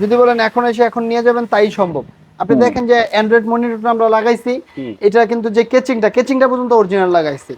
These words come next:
Speaker 2: আচ্ছা।
Speaker 1: মানে কেচিংটার দাম ছিল আপনার ছয় হাজার টাকা, তারপর আমরা এই কেচিংটা আইনা লাগাইছি।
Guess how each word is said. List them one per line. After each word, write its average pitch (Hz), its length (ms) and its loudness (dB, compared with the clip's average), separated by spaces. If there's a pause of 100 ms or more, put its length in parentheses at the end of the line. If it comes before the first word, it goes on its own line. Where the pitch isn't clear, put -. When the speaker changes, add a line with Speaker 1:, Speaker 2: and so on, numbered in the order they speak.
(100)
Speaker 2:
আচ্ছা। - 220 -12
Speaker 1:
মানে 208 140 0
কেচিংটার 247 480 0
দাম 240 200 0
ছিল 226 200 0
আপনার 202 280 0 (120)
ছয় 214 140 0
হাজার 185 260 0
টাকা, 151 160 -6
তারপর 180 280 -4
আমরা 208 160 -2
এই 208 60 0
কেচিংটা 208 380 -2
আইনা 180 200 0
লাগাইছি। 147 420 -4